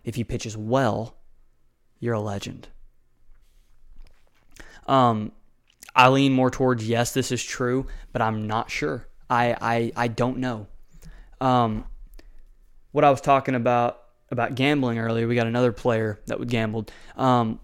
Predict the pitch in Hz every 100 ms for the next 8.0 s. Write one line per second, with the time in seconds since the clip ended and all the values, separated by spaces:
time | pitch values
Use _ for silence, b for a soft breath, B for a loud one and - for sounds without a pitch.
0 | - 143 131 147 143 127 - 139 131 117
1 | 107 131 117 - - b b b 127 131
2 | 117 110 139 131 120 127 117 120 113 113
3 | 113 113 110 110 107 117 123 127 147 107
4 | 101 _ B B B B B B 131 131
5 | 143 135 135 120 - - - - - -
6 | - - 151 147 160 - 135 139 135 127
7 | 120 120 110 - - - 107 - 104